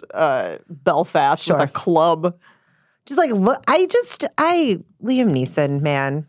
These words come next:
Speaker 2: buddy.
Speaker 1: Again, I'm glad that he's, like, confronted that part of his life.
Speaker 2: Yes.
Speaker 1: I think it was a weird place to share it.
Speaker 2: Definitely.
Speaker 1: I saw, um, someone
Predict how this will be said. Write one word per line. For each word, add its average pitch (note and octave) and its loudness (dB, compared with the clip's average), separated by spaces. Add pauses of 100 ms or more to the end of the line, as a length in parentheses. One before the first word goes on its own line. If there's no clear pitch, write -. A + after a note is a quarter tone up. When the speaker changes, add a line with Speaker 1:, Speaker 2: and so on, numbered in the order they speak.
Speaker 2:
buddy. F#3+ 2
Speaker 1:
Again, D#3 0 (300)
I'm F3 2
glad F3 2
that F3 0
he's, E3+ 2
like, C#3+ -2
confronted D3+ -4
that E3+ 0
part E3 -2
of D#3+ -10
his D#3+ -6
life. D#3 -4
Speaker 2:
Yes. C#3+ -2
Speaker 1:
I D#3 0
think D#3+ -4
it - -4
was C3+ -6
a D3 -2
weird D3+ -4
place - -8
to D3 -12
share C#3 -2
it. G3 -4
Speaker 2:
Definitely. C#3+ 0
Speaker 1:
I D3+ 2
saw, D3+ 0 (120)
um, - -2 (200)
someone C#3+ -4